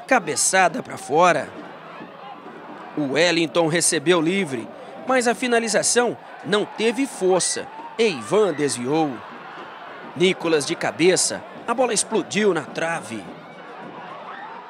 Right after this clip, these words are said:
Mas no lance seguinte, Nicolas cabeceou. Dadá Belmonte completou. Gol do Goiás. Gol da esperança, Dadá Belmonte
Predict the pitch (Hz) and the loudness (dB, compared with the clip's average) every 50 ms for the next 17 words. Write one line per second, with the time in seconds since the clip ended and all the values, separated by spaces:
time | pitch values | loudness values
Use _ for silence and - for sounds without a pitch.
0 | - - - - - - - - - - - - - - - 143 156 143 113 - | -16 -16 -16 -16 -16 -16 -18 -18 -18 -18 -18 -18 -16 -6 -2 0 0 0 0 -2
1 | 151 135 110 123 165 180 151 131 - - 147 - - 131 110 131 165 175 160 - | -4 -4 -2 2 2 2 2 0 -2 -2 0 0 -2 -2 -2 -2 -2 -2 -2 -2
2 | - 104 95 - - - - - 226 269 269 - - 202 180 151 131 113 - - | -6 -6 -8 -10 -12 -12 -6 -2 2 2 2 2 2 0 0 0 0 -2 -4 -4
3 | - - - 226 202 214 214 196 - 202 190 170 147 117 107 - - - - - | -4 -4 -4 -2 0 0 0 0 0 0 2 2 2 0 -2 -6 -14 -18 -20 -20
4 | - - - - 190 254 214 160 147 160 247 240 190 180 214 190 185 214 262 254 | -18 -16 -6 0 0 0 0 0 2 2 2 4 4 4 2 2 2 2 0 0
5 | 233 - - 214 - - 240 254 - 233 190 151 - - 165 196 202 156 117 - | 0 -2 -4 -4 -4 -4 -4 -2 0 -2 -2 -2 -2 0 2 2 2 2 0 -4
6 | - - - - - - 95 113 147 180 214 190 175 220 180 208 202 160 117 131 | -10 -18 -18 -18 -14 -8 -2 0 2 2 2 0 -2 -2 0 0 0 0 2 0
7 | 156 180 190 175 156 - - - - - - - - - - - - - - - | 0 0 0 -2 -4 -6 -6 -6 -6 -8 -10 -12 -14 -14 -14 -14 -16 -16 -18 -16
8 | - - 202 208 294 262 233 214 190 175 185 190 180 165 - - - 175 156 147 | -16 -8 0 2 4 4 4 2 0 -2 -2 -2 -2 -2 -2 -2 -2 -2 0 2
9 | 196 220 214 180 151 - - - - 135 113 - - 190 165 - - 143 185 180 | 2 2 2 2 0 -2 -2 -4 -4 -6 -8 -6 -8 -8 -8 -6 -4 -2 -2 -2
10 | 160 160 160 135 120 139 170 190 196 165 - - - 98 | 0 -2 -4 -4 -2 -2 0 0 0 0 -2 -6 -8 -8